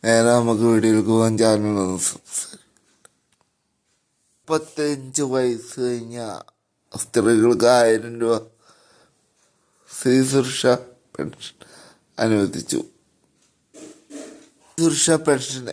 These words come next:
എങ്ങനെയാണ് അപേക്ഷിക്കുന്നത്? സ്-, സ്ത്രീ സുരക്ഷ പെൻഷൻ എന്നാണ് ഡേറ്റ്, അപേക്ഷിക്കുന്ന ഡേറ്റ് എന്നൊക്കെ പല ആളുകളും ചോദിക്കുന്നത്.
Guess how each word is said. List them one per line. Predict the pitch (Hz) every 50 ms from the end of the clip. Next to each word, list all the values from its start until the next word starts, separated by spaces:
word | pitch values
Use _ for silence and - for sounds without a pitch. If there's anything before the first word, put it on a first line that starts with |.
| - 92
എങ്ങനെയാണ് | 117 123 123 123 127 131 131 127 120 123 117 101 - - - _ _ - - - - - - - -
അപേക്ഷിക്കുന്നത്? | 107 107 127 127 123 - 120 110 117 120 117 120 127 131 131 127
സ്-, | 123 - - - - _ - - 50 50 50 50 - - - - - -
സ്ത്രീ | - 101 101 110 117 120
സുരക്ഷ | 117 110 - - - - - _ _ _ - - - - _ _ _ _ - - 76 78 - -
പെൻഷൻ | 101 107 123 123 - 127 117 113 87 - - - 85 95
എന്നാണ് | 104 107 107 110 113 113 110 104 104 101 98 87
ഡേറ്റ്, | 98 101 107 101 - - - - - _ _ _ _ 85
അപേക്ഷിക്കുന്ന | 95 85 92 95 101 87 65 - - 95 78 95 98 92 78 73 73 78
ഡേറ്റ് | - - - - - - _ _ - - - - _ _ _ _ - 90
എന്നൊക്കെ | 95 98 107 107 107 90 - - 95 98 92 -
പല | 101 98 87 95 101 101
ആളുകളും | 101 101 98 101 104 104 98 95 95
ചോദിക്കുന്നത്. | 104 98 95 - 87 92 87 95 92 95